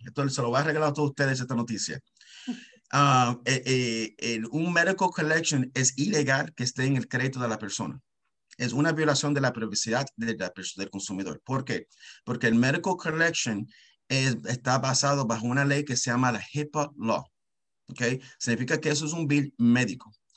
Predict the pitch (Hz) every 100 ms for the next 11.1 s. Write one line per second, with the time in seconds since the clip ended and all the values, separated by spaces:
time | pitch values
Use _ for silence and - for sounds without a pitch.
0 | - - _ _ 127 123 127 185 185 165
1 | 170 170 156 151 165 143 127 120 110 -
2 | - - 110 107 104 113 107 - 113 131
3 | 131 123 147 90 - _ 98 104 120 117
4 | 107 101 107 104 107 110 117 117 95 -
5 | 113 127 151 143 143 123 123 135 127 104
6 | 82 87 113 127 _ - - 123 131 123
7 | 127 123 131 113 104 - 113 117 117 110
8 | 113 107 110 101 101 113 110 110 110 104
9 | - 90 92 104 - 101 - 92 95 -
10 | - _ 101 98 92 101 135 135 113 101